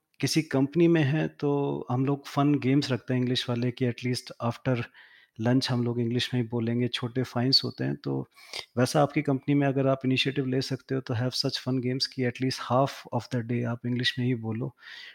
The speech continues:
ठीक है, mother tongue respect करो, पर English is the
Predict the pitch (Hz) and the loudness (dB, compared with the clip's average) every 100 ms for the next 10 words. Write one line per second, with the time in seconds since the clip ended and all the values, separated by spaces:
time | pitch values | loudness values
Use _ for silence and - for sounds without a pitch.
0 | _ - 143 143 123 127 131 135 139 139 | _ -2 4 4 6 4 4 4 4 2
1 | - 117 110 - 139 - 123 139 - 127 | -2 -4 -4 -2 -2 -2 -2 -2 0 -2
2 | - - 127 135 - 120 - 123 120 117 | -2 0 2 2 2 -2 0 2 2 2